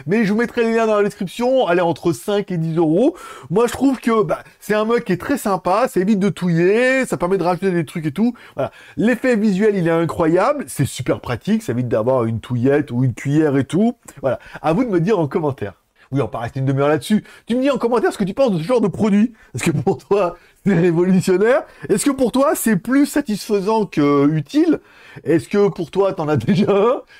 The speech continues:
Ou est-ce que tu vas en acheter ? Je suis impatient de lire vos commentaires. Et comme tous les pouces sont permis, t'as mis la vidéo, pouce en l'air, t'as pas mis la vidéo, pouce en bas, ça c'est toi qui vois. T'oublies pas de t'abonner en cliquant sur la cloche. Ce dimanche, il y aura pas de giveaway, mais je vous prépare une vidéo pour mercredi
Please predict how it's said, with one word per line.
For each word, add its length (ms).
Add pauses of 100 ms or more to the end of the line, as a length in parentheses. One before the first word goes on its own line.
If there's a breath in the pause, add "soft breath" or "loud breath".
(100)
Ou 160
est-ce 100
que 100
tu 180
vas 160
en 260
acheter ? 440
Je 80
suis 180
impatient 320
de 60
lire 100
vos 200
commentaires. 400
Et 60
comme 140
tous 80
les 80
pouces 180
sont 100
permis, 220
t'as 120
mis 100
la 60
vidéo, 240
pouce 260
en 80
l'air, 160
t'as 80
pas 100
mis 120
la 100
vidéo, 240
pouce 260
en 80
bas, 180
ça 160
c'est 80
toi 140
qui 160
vois. 300 (180 soft breath)
T'oublies 200
pas 120
de 60
t'abonner 420
en 140
cliquant 320
sur 100
la 100
cloche. 300 (220 soft breath)
Ce 140
dimanche, 520
il 40
y 20
aura 180
pas 160
de 240
giveaway, 540
mais 140
je 60
vous 60
prépare 320
une 140
vidéo 240
pour 240
mercredi 560